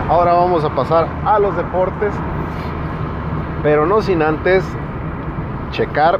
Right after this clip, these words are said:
los titulares de hoy, porque en lo que estábamos tratando de encontrar cuáles eran los deportes del día de hoy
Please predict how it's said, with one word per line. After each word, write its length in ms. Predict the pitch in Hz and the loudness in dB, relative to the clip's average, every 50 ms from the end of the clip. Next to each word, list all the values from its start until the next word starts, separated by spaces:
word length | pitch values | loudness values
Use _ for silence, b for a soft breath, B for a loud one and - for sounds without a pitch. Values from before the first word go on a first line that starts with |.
| - - | 0 -2
los 280 | 151 165 214 233 - 156 | -2 0 0 0 0 -4
titulares 500 | 156 147 147 143 135 139 139 135 123 117 | -8 -8 -6 -2 0 0 0 0 -2 -2
de 60 | 123 | 0
hoy, 180 | 113 131 175 185 - - | 0 0 0 -2 -4 -2
porque 460 | 175 185 208 185 - - 156 160 170 - - - - - - - B B B B B - 113 | 0 0 0 0 -4 -6 -6 -6 -6 -6 -8 -10 -8 -8 -8 -8 B B B B B -4 -4
en 80 | 110 | -2
lo 100 | 110 113 | -2 -2
que 100 | - 110 | -2 -4
estábamos 420 | 104 - 160 180 220 226 214 175 - | -4 0 0 0 2 0 -2 -4 -4
tratando 560 | - 131 127 - 156 160 165 156 147 127 127 | -4 -6 -2 0 0 0 0 0 -2 -2 0
de 100 | 139 151 | 0 -2
encontrar 600 | 165 139 156 139 127 - - 143 139 131 120 - - | -2 -4 -4 -4 -4 -2 0 2 2 2 2 0 0
cuáles 320 | 147 160 160 151 143 - | 0 0 0 0 0 0
eran 300 | 147 147 147 135 123 127 | 0 0 2 0 2 2
los 400 | 139 143 151 156 156 147 143 127 | 4 6 6 8 8 6 6 4
deportes 600 | 123 110 - - 127 127 123 113 - - 107 92 | 2 -4 -4 -4 -4 -4 -4 -4 -6 -8 -8 -8
del 140 | 110 104 107 | -8 -8 -8
día 220 | 117 123 135 135 | -6 -4 -4 -2
de 120 | 127 123 120 | 0 0 0
hoy 320 | 131 139 131 127 135 | 2 2 2 0 0